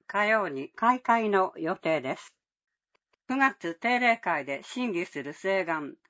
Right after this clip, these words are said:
陳情は、八月十七日月曜正午までに提出してください。二次元コードがあります。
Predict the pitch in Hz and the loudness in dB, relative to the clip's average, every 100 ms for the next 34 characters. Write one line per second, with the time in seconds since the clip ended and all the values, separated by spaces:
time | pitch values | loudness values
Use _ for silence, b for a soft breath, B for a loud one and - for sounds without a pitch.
0 | _ - 202 202 175 165 160 156 170 _ | _ -4 -2 0 0 -2 -2 -4 -6 _
1 | _ _ _ _ _ 190 - 254 262 262 | _ _ _ _ _ -2 0 0 0 -2
2 | 202 214 233 - 226 214 214 170 175 170 | -4 -4 -6 -6 -4 -4 -4 -8 -6 -2
3 | 214 - 233 202 135 - 254 262 220 175 | -2 -2 -2 0 -4 -2 2 2 2 0
4 | 156 147 143 135 - _ _ - 240 - | 0 -2 -2 -4 -8 _ _ -2 -2 -2
5 | 202 208 196 202 - 190 190 165 165 - | -6 -4 -4 -6 -4 -2 -2 -2 -4 -2
6 | 143 117 _ _ _ _ _ _ _ _ | -2 -2 _ _ _ _ _ _ _ _
7 | _ _ - 196 214 269 262 240 - 226 | _ _ -4 -2 0 0 0 -2 -2 -2
8 | 180 160 147 135 139 135 180 | 0 -2 0 -2 -2 -4 -6